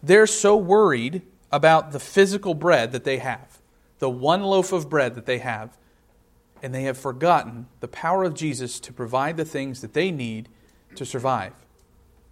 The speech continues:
Look down at, uh, turn over to Mark chapter sixteen, verse fourteen. Mark sixteen, that's the end, right? That's the end of Mark. How in the world are we gonna see hard hearts here after Jesus is raised from the dead?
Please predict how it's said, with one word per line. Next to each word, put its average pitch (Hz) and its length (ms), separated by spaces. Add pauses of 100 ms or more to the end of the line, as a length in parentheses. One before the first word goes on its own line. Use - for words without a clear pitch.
(2000)
Look 131 120
down 135 160
at, - 180
uh, 127 280 (140)
turn 147 200
over 147 200
to 139 80
Mark 139 220
chapter 147 300
sixteen, 143 580 (960)
verse 120 180
fourteen. 160 520 (1160)
Mark 143 220
sixteen, 175 500
that's 156 200
the 170 180
end, 135 220
right? 147 200
That's 156 200
the 151 120
end 190 140
of 139 120
Mark. 143 440 (800)
How 196 340
in 190 100
the 170 80
world 175 280
are 165 40
we 165 100
gonna 170 160
see 170 240
hard 185 320
hearts 214 420
here 151 200
after 156 240
Jesus 196 420
is 156 120
raised 208 460
from 226 120
the 226 60
dead? 202 460